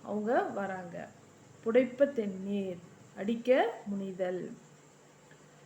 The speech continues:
தென்னீர் அப்படின்னா தெளிந்த நீர்.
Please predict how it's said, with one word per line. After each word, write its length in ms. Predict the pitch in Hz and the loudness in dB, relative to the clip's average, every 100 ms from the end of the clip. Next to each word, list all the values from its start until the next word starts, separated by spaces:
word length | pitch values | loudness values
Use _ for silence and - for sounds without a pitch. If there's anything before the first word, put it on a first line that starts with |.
| - - - - | -20 -20 -20 2
தென்னீர் 440 | 262 262 285 285 233 | 4 8 8 8 6
அப்படின்னா 420 | 202 214 233 339 494 - - | 2 0 4 4 2 -4 2
தெளிந்த 440 | 247 233 262 277 262 | 8 8 10 10 8
நீர். 640 | 208 214 202 202 349 - | 8 2 2 2 0 -2